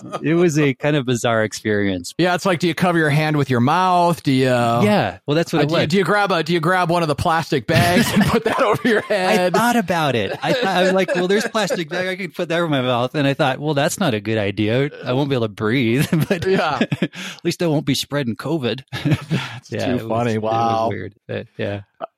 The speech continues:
Speaker 2: Just gonna leave this here. I told you, uh, the last Just Gonna Leave This Here for twenty twenty was I have gotten into puzzling, and I finally completed that puzzle.
Speaker 1: Oh, well done.
Speaker 2: And, uh, I really enjoyed it. I'm just really bummed out, Troy, that you don't enjoy puzzling
Speaker 1: <laughs> I
Speaker 2: more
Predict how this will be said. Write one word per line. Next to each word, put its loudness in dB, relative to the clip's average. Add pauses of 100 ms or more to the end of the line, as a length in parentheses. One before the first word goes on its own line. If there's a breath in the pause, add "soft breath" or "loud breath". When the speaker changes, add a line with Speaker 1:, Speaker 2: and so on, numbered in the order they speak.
(140)
Speaker 2:
Just 0
gonna 2
leave 2
this 0
here. 2
I 0
told 0
you, 2
uh, 0
the 0
last 0
Just -2
Gonna 0
Leave 2
This 0
Here 0
for -8
twenty 0
twenty 0
was 0
I 0
have -2 (200)
gotten -4
into 0
puzzling, 0
and -2
I -2
finally 0
completed -2
that 0
puzzle. -2
Speaker 1:
Oh, -2
well 0
done. 0
Speaker 2:
And, 2
uh, 2
I 0
really -2
enjoyed 0
it. 2
I'm 0
just -2
really 0
bummed 0
out, 0
Troy, 2
that 0
you 0
don't 0
enjoy 0
puzzling 2
Speaker 1:
<laughs> -2
I 2
Speaker 2:
more 2